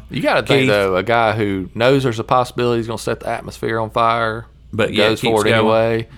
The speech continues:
Speaker 2: Goes for it
Speaker 1: I have a
Speaker 2: anyway.
Speaker 1: little bit of a God complex there.
Speaker 2: Maybe.
Speaker 1: Yeah.
Speaker 2: Hey, this whole, you know, really, Keith, if just real quick, the, this, this does kinda reek,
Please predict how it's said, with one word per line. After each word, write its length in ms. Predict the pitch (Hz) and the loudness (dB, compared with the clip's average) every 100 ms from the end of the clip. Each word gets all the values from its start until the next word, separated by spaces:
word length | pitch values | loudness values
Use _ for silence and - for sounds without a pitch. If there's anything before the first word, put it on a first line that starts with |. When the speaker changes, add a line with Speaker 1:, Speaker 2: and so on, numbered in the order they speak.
| - | -12
Speaker 2:
Goes 200 | 95 98 | -8 -8
for 220 | - 104 | -8 -4
it 20 | 104 | -2
Speaker 1:
I 40 | |
have 60 | 147 | 0
a 40 | 110 | 2
Speaker 2:
anyway. 60 | |
Speaker 1:
little 140 | 110 104 | 2 2
bit 100 | 95 | 0
of 80 | 87 | 0
a 60 | |
God 260 | 90 92 90 | 2 2 0
complex 580 | 101 90 98 95 92 - | -2 -2 -4 -4 -6 -6
there. 160 | 92 | 0
Speaker 2:
Maybe. 260 | 117 156 147 | 0 0 -2
Speaker 1:
Yeah. 240 | 151 151 139 | -6 -8 -6
Speaker 2:
Hey, 180 | 143 127 | 0 0
this 220 | 123 180 | 0 0
whole, 340 | 190 156 147 101 | 2 4 2 0
you 140 | 143 | 0
know, 180 | 147 135 | 0 0
really, 320 | 107 147 139 | 0 0 0
Keith, 300 | - 139 131 | 0 -2 -2
if 100 | 101 | -6
just 340 | 87 107 117 - | -6 -4 -2 0
real 180 | 117 | -2
quick, 360 | 107 127 117 98 | 0 0 0 0
the, 300 | 110 101 101 | -2 -2 -6
this, 300 | 76 131 - - - - - | -6 -6 -6 -14 -20 -20 -10
this 160 | - 165 | -4 -4
does 320 | - 190 185 | 2 2 2
kinda 260 | - 175 120 | 0 0 0
reek, 640 | 117 143 131 104 - | 2 2 0 -4 -14